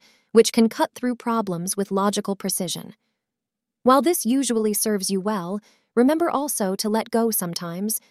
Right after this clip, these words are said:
and to enter the unknown. Most of the time, you prefer routine and you believe exactly what you see.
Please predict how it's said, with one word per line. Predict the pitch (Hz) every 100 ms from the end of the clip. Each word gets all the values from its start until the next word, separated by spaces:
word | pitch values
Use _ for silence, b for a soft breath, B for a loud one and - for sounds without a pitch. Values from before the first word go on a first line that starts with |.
| _ -
and | 208
to | 226
enter | 240 240 220
the | 208
unknown. | 190 196 208 175 165 208 _ _ _ _ _ _ _
Most | 233 294 -
of | 214
the |
time, | 208 208 196 208
you | 202
prefer | - 214 - 233
routine | 202 190 185 170 175 214 _ _ 208
and | 220
you | 254
believe | 262 254 247
exactly | 214 196 190 220 220 202
what | 190 -
you | 190
see. | - 190 160 196